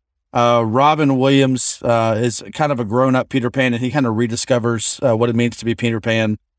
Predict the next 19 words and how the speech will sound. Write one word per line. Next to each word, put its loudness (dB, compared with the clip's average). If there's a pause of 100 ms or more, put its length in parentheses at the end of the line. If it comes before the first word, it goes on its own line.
(220)
That's -4
part 0
of -4
the -6
big -2
arc 0
of -2
the 0
movie. -2
And -2
he's, -2
you -4
know, 0
having 0
a 0
duel -2
with -4
Captain -2
Hook. -2